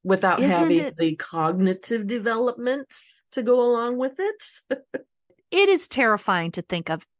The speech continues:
Speaker 2: any human being with such power.
Speaker 1: It is.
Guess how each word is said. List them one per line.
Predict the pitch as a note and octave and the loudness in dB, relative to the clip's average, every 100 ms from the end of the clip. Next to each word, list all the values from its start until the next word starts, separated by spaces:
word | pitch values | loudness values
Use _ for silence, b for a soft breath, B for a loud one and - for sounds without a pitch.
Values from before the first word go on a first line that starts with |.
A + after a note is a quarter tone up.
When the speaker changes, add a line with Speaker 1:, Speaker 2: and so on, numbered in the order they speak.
| - | 2
Speaker 2:
any | C#4 G#3 D3+ | 4 4 0
human | - F#3 E3 D#3 | -8 -10 -8 -10
being | - D#3+ - | -8 -10 -10
with | - - | -8 -4
such | - - - | -6 -8 -6
power. | - - - F#3+ _ _ _ _ - | -6 -4 -8 -12 _ _ _ _ -2
Speaker 1:
It | G#3+ | 0
is. | F3 G#2 C#3+ - - | 0 -4 -8 -14 -20